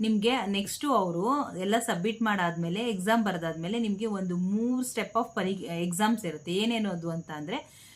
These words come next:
ಫಸ್ಟ್ ಬಂದ್ಬಿಟ್ಟು ನಿಮ್ಗೆ ಕಂಪ್ಯೂಟರ್ ಆಧಾರಿತ ಸಾಮಾನ್ಯ ಪ್ರ-, ಪರೀಕ್ಷೆ ಇರುತ್ತೆ. ಅಂದ್ರೆ, ಆ, ಕಂಪ್ಯೂಟರ್ ಬಗ್ಗೆ ಸಂಬಂಧಪಟ್ಟಂಗೆ ನಿಮ್ಗೆ ಇಂಟರ್ವ್ಯೂನಲ್ಲಿ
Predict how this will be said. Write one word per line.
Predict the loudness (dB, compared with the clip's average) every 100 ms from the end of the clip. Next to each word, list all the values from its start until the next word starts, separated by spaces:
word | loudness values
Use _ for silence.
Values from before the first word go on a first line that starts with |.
| -20 _
ಫಸ್ಟ್ | 0 2 0 2
ಬಂದ್ಬಿಟ್ಟು | 4 4 2 2
ನಿಮ್ಗೆ | 2 0
ಕಂಪ್ಯೂಟರ್ | 0 0 0 0 -2 2
ಆಧಾರಿತ | 2 2 2 0 0
ಸಾಮಾನ್ಯ | -2 2 4 4 4 2 -2
ಪ್ರ-, | -4 -8 -8 -8 -18 -20 -6 2
ಪರೀಕ್ಷೆ | 4 4 2
ಇರುತ್ತೆ. | 0 -2 -2
ಅಂದ್ರೆ, | 2 4 4 2 0 -8 -20 -14 -6
ಆ, | -4 -2 -2 -2
ಕಂಪ್ಯೂಟರ್ | 2 4 4 4 2 2
ಬಗ್ಗೆ | 2 2
ಸಂಬಂಧಪಟ್ಟಂಗೆ | 2 2 2 2 0 -2 -2 -2 0 0
ನಿಮ್ಗೆ | 2 2 2 2
ಇಂಟರ್ವ್ಯೂನಲ್ಲಿ | 4 4 4 2 0 0 0